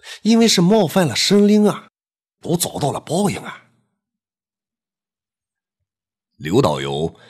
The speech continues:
向着黑暗中陈刚站着的方向说着，他本想用这番话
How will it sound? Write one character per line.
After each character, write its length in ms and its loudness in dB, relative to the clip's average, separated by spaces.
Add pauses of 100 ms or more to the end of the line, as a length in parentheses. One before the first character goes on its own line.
向 240 4
着 80 2
黑 220 4
暗 180 4
中 360 2
陈 260 -4
刚 260 2
站 200 -2
着 100 -10
的 80 -16
方 220 -12
向 160 -14
说 240 -10
着， 100 -20 (680)
他 80 2
本 220 6
想 180 6
用 140 6
这 140 4
番 180 4
话 320 2